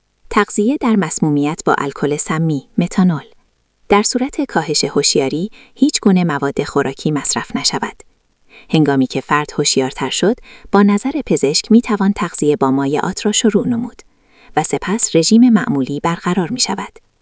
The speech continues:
پیگیری‌های پس از ترخیص از بیمارستان. جهت پیگیری مشکلات بینایی، حتماً به چشم پزشک مراجعه کنید.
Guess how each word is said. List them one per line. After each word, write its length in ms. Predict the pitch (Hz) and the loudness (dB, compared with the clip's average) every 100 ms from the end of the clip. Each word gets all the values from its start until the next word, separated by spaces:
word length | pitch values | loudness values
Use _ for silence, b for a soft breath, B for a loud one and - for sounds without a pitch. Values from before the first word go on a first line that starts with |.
| _ _ - | _ _ -4
پیگیری‌های 720 | - 160 156 156 143 175 208 262 | 4 4 4 -2 -2 0 0 0
پس 200 | 330 - | -2 -2
از 120 | 226 - | -2 -2
ترخیص 440 | 147 - 147 - | -6 -4 -2 -2
از 120 | 147 - | -2 0
بیمارستان. 560 | 139 131 139 - - - _ _ _ _ _ - | 0 0 -2 -4 -4 -12 _ _ _ _ _ 0
جهت 320 | 214 320 - | 2 2 -2
پیگیری 580 | 302 202 156 147 143 147 | 0 2 2 0 2 2
مشکلات 540 | 147 147 156 135 143 | 2 0 0 -2 0
بینایی، 520 | 151 143 135 131 180 - B B | 0 2 2 4 2 2 B B
حتماً 340 | 214 - 254 277 | -2 2 2 4
به 80 | 185 | 2
چشم 280 | - 160 - | 2 0 0
پزشک 400 | 151 143 175 - | 2 2 0 0
مراجعه 380 | 139 131 - - | -2 0 -2 -4
کنید. 400 | - - - - | -4 -8 -8 -14